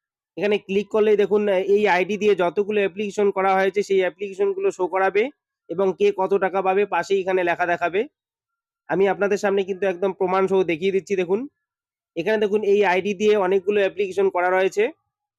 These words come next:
আমি নিচের দিকে স্ক্রল করে দেখাচ্ছি। দেখুন, এখানে সমস্ত ডেটা কিন্তু শো করাচ্ছে। এই আইডি দিয়ে দেখুন, দশটা, আহ, রেজিস্ট্রেশন করা হয়েছে, সবগুলো কিন্তু অ্যাপ্রুভ হয়েছে। ঠিকানা শো করাচ্ছে, নাম শো করাচ্ছে।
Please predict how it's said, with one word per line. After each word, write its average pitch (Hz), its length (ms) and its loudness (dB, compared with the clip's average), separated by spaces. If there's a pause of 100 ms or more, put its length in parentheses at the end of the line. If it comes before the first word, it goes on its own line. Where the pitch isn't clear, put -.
(160)
আমি 180 180 0
নিচের 185 280 0
দিকে 196 260 0
স্ক্রল 202 220 -2
করে 190 180 -2
দেখাচ্ছি। 180 380 -2
দেখুন, 190 220 0
এখানে 190 240 0
সমস্ত 190 440 -2
ডেটা 175 320 0
কিন্তু 185 240 -2
শো 180 160 -4
করাচ্ছে। 185 480 -2 (600)
এই 185 140 4
আইডি 190 260 0
দিয়ে 208 160 0
দেখুন, 196 260 2
দশটা, 175 420 0
আহ, 175 340 2
রেজিস্ট্রেশন 185 600 -2
করা 185 240 0
হয়েছে, 190 200 0
সবগুলো 190 380 0
কিন্তু 196 280 0
অ্যাপ্রুভ 180 380 -2
হয়েছে। 185 380 -2 (540)
ঠিকানা 196 340 0
শো 190 140 0
করাচ্ছে, 185 380 -2
নাম 165 260 0
শো 190 140 -2
করাচ্ছে। 190 520 -4